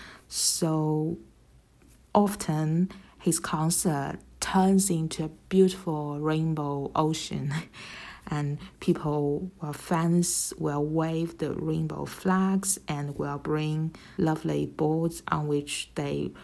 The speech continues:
wrote something about how Harry has inspired them. Talking about his second album, Fine Line, I think one of the most interesting thing and most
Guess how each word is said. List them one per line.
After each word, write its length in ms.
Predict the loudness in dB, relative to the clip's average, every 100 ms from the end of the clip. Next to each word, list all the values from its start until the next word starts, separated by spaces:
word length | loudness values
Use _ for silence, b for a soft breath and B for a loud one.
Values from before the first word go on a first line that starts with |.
| B 0
wrote 280 | 4 4 2
something 960 | 0 -2 -2 -2 0 0 0 -2 -6 -8
about 400 | -6 -2 -2 -4 -12 -20 _ -20 -14 -10
how 440 | 0 4 4 2
Harry 540 | -2 -2 -2 -4 -6 -8
has 360 | -6 -6 -6
inspired 640 | -4 -4 -4 -6 -4 -4 -4
them. 400 | -6 -6 -8 -10 -18 -20 -20 -20 -20 -20 -20 -16
Talking 360 | -6 -4 -2 -4
about 360 | -2 -2 -2
his 400 | -6 -6 -4 0
second 420 | 0 0 0 4 4
album, 600 | 2 0 0 2 2 -2 B B B
Fine 340 | -4 0 2
Line, 460 | 2 2 0 0 -6 B B B -8
I 80 |
think 300 | -2 2 4
one 220 | 6 6 4
of 180 | 4
the 60 | 2
most 800 | 2 2 2 0 -4 -10 -12 -14 B B B B
interesting 720 | 0 2 4 2 -2 -2 -4 -6
thing 640 | -2 2 2 0 -4 -6
and 200 | -4 -4
most 380 | -2 -2 -4 -10